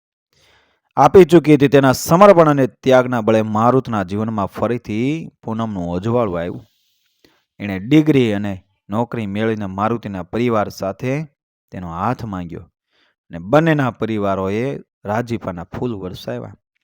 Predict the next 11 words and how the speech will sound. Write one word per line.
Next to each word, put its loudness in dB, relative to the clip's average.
અને -14
પ્રેમના -4
પર્યાય -4
સમાન -8
મારુતિના -6
પગલે -4
તેના -8
આંગણામાં -6
ફરીથી -6
અજવાળું -4
થયું. -18